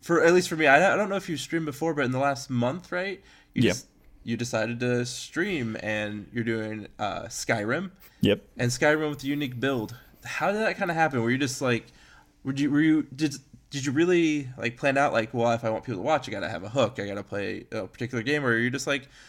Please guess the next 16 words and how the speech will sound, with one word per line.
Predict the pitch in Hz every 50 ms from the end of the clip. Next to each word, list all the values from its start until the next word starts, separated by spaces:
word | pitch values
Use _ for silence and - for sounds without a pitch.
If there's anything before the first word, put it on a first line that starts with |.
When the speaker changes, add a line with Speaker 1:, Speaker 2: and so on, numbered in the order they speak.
| - - - _
Speaker 1:
"I | -
wanna | 269 370 381 311
play | - - 170 139
Skyrim. | 123 - - - 117 123 120 110 101 101 - -
Oh, | 151 165 156
this | 160 180 -
would | - 117 98
be | 90 95
fun." | - - 98 98 98
How, | 117 139 190 -
how | 175 - -
much | 208 214 214 -
of | 233 214
it | 202 185 143 90 87 -
just | - 135 127 131
kinda | 156 147 127 113 104 101 98 117